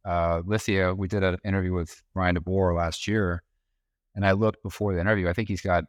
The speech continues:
forty-eight thousand, fifty thousand units on Driveway dot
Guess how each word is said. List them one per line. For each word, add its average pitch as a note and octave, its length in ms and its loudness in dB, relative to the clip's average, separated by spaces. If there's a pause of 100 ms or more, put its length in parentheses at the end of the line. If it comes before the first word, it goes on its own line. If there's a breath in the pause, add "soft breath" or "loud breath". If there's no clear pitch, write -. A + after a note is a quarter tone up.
(120)
forty-eight F#2 580 -2
thousand, F2+ 440 2
fifty F#2 240 -4
thousand E2+ 540 2
units F2 540 -2
on E2 300 -2
Driveway F2 460 2
dot - 200 -10